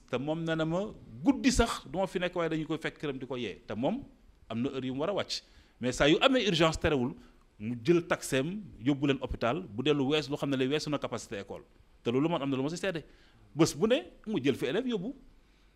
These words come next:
lu mu mën a def fii mu ko fi, te benn médicament manqué wu fi, ndax fii lépp lu mu fi laaj si commande ñu jox ko ba mot sëkk.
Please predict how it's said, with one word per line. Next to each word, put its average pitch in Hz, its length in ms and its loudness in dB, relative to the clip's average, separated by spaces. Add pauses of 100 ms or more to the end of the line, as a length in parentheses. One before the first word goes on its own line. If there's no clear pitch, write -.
(280)
lu 165 140 4
mu 226 80 4
mën 233 80 2
a 214 40 0
def 196 140 4
fii 180 100 4
mu 156 120 2
ko 175 100 4
fi, 170 60 -2
te 196 100 0
benn 151 500 2
médicament 233 420 2
manqué 226 220 -2
wu 220 100 -2
fi, 285 160 -8 (280)
ndax 156 180 -4
fii 208 140 -4
lépp 190 320 -2
lu 247 120 2
mu 240 40 -6
fi 254 100 -2
laaj 233 160 0
si 226 100 -6
commande 208 360 -2 (100)
ñu 185 100 -4
jox 185 140 -2
ko 160 80 -8 (100)
ba 123 60 -10
mot 113 100 -8
sëkk. - 180 -12